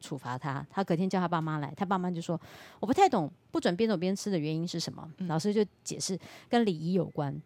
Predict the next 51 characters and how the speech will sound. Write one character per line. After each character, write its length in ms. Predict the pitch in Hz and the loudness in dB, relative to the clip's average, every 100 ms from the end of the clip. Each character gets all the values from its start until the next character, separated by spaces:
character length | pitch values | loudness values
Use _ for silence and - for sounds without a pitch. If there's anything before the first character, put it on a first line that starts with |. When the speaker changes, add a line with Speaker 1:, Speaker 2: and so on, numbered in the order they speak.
| _ _ | _ _
Speaker 1:
他 160 | - 370 | -4 0
说 140 | 381 | 2
：“学 200 | 403 - | 2 4
生 160 | 262 359 | 4 6
的 100 | 339 | 4
礼 180 | 233 160 | 4 2
仪 140 | 165 | 2
跟 180 | 175 233 | 4 4
边 100 | 277 | 6
走 80 | 233 | 4
边 160 | 160 196 | 4 2
吃 160 | - | 2
又 120 | 254 | 4
有 80 | 262 | 4
什 100 | 214 | 4
么 60 | 131 | 2
关 180 | 147 170 | 4 2
系 200 | - 175 | 2 2
呢？ 220 | 175 185 | 2 0
那 80 | 277 | 0
就 100 | 320 | 0
跟 160 | 320 320 | 4 4
在 80 | 320 | 4
吃 200 | - 294 | 4 2
路 100 | 262 | 4
边 140 | 277 | 4
摊 160 | 294 269 | 4 4
的 40 | |
意 120 | 240 | 2
思 120 | 202 | 0
是 140 | 175 196 | -2 0
一 80 | 170 | 2
样 180 | 175 | 2
的 80 | 151 | 2
啊。 140 | 156 147 | 2 2
Speaker 2:
嗯。 40 | |
Speaker 1:
那 100 | 247 | 2
现 100 | 269 | 4
在 60 | 262 | 4
是 100 | 254 | 4
要 60 | |
把 120 | 202 170 | 4 4
路 100 | 202 | 4
边 120 | 208 | 4
摊 140 | 208 | 4
全 140 | 202 180 | 4 2
部 80 | |
禁 160 | 185 170 | 2 -2
止 100 | 139 | -2
掉 220 | 135 135 | -2 -2
吗？” 200 | 127 - | -2 -6